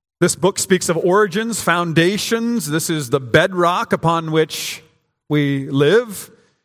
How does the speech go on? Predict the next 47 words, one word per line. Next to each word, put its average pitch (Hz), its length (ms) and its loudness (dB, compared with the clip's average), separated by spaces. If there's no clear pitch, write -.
the - 60 -14
firm 170 360 0
ground 170 340 0
upon 160 240 0
which 170 240 -4
we 156 220 2
can 135 180 -4
stand. 170 520 -2
We 143 100 0
learn 160 160 0
about 156 280 -2
God 165 320 0
and 175 120 -4
how 175 140 -2
He 170 100 0
made 160 340 2
the 160 80 -4
world, 185 500 0
and 143 220 -2
we 135 80 -6
learn 156 240 0
how 160 200 2
we 175 240 2
are 190 280 2
to 196 120 0
be 175 440 2
living, 214 680 0
and 147 380 0
we 156 120 2
learn 175 200 2
that 165 100 2
He 180 140 2
is 156 160 -2
over 208 400 2
the 165 140 0
whole 226 280 2
world, 180 460 0
and 165 160 0
yet 170 120 2
He 175 120 2
is 165 220 -2
intimately 214 580 2
involved 165 360 -2
in 156 60 -2
all 160 160 0
the 151 80 0
details. 131 760 -4